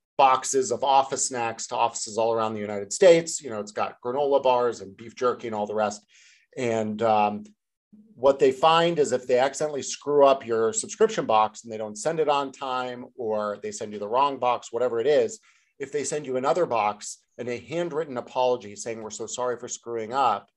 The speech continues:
um, those customers that receive that screw up box and handwritten note have a higher overall lifetime value to the brand than it had they never been screwed up in the first place.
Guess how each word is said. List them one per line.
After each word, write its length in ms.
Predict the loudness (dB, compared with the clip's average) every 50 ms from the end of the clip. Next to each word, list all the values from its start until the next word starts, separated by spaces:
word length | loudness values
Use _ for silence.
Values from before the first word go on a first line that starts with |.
| _ _ _ _ _ _ _ _ _ _ _ _ _ _
um, 500 | -2 0 0 2 2 0 -2 -4 -10 -18 _ _ _ 0
those 320 | 2 2 4 4 2 -4
customers 840 | -6 -4 -4 -4 -4 -4 -8 -10 -10 -8 -8 -8 -10 -10 -12 -14 -16 -18 _ _ _ _ _ _
that 340 | -8 -4 -2 -2 -2 -4 _ _ _ _ _ -20 -20 -14 _
receive 460 | -10 -10 -8 -10 -10 -10 -10 -2 0
that 300 | 2 2 2 0 -2 _ _
screw 420 | -14 -14 -12 -4 0 2 4 4
up 200 | 4 2 0 2
box 460 | 4 4 6 4 4 0 -4 -10 -12
and 100 | -12 -12
handwritten 400 | -10 -10 -8 -6 -6 -8 -8 -6
note 320 | -4 -2 -2 -2 -4 -8 _ _ _ _ _ _
have 180 | _ -10 -6 -4
a 100 | -4 -4
higher 720 | -6 -8 -6 2 4 6 6 6 6 4 2 0 -4 -8 -12 _ _ _ _ _ _ _ 4
overall 760 | 4 4 4 4 4 6 6 8 8 8 8 6 4 2 -4 _ _ _ -2
lifetime 520 | 0 0 0 0 -4 -6 -6 -4 -4 -2
value 720 | 0 2 4 6 6 6 4 2 0 -4 -6 -8 -10 -14 -18 _ _ _ _ _ _ -12
to 100 | -6 -4
the 80 | -2
brand 560 | 2 4 4 4 4 2 0 -2 -6 -10 -16 _ _ _ _ _ _
than 180 | 0 0 0 0
it 120 | -2 -6
had 360 | -6 0 2 2 2 2 0 -2
they 140 | -2 -2
never 320 | 0 2 2 4 4 4 2
been 180 | 0 -2 -6
screwed 260 | -6 -6 -2 0 2 2
up 160 | 2 0 -2
in 60 | -8
the 80 | -10 -10
first 340 | -8 -10 -10 -10 -10 -14
place. 440 | _ -16 -16 -16 -16 -16 -18 -18 -20